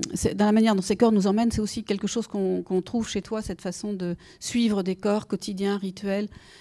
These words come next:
et de, justement, de, de nous amener à, à, à retourner de, de cette manière que tu as, de retourner aussi, euh, le corps sur lui-même. Quand,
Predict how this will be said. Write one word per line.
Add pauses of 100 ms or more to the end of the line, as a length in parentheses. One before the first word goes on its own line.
(140)
et
de,
justement,
de,
de
nous
amener
à, (260)
à, (420)
à
retourner
de,
de
cette
manière
que
tu
as,
de
retourner
aussi,
euh, (440)
le
corps
sur
lui-même.
Quand,